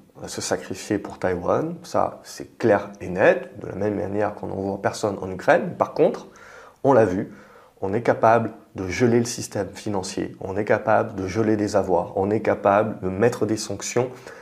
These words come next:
euh, économiques, euh, tout, tout ce genre de choses-là,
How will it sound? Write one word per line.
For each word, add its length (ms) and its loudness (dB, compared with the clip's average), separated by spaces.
euh, 160 2
économiques, 800 0
euh, 240 2
tout, 140 -4
tout 240 -6
ce 180 0
genre 200 6
de 80 2
choses-là, 640 2